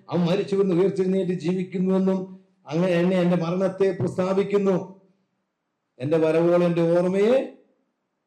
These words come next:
പ്രസ്താവിക്കുക, ഓർമ്മയെ പുതുക്കുന്നു, ആ മരണത്തെ പ്രസ്താവിക്കുന്ന വലിയ സംഭവമാണത്.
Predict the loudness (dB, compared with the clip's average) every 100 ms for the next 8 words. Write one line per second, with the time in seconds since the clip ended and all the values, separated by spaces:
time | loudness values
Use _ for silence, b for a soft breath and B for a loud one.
0 | _ _ _ _ -16 -12 -10 -10 -12 -14
1 | -20 _ _ _ _ _ _ _ -4 -2
2 | 0 0 0 0 -2 -4 -6 -4 -4 0
3 | 2 2 0 -6 -18 -12 -6 -4 -2 -2
4 | -2 -2 -2 -6 -4 -4 -2 -2 -4 -4
5 | -6 -6 -2 -4 -4 -10 -14 -8 -4 -2
6 | -2 -4 -6 -8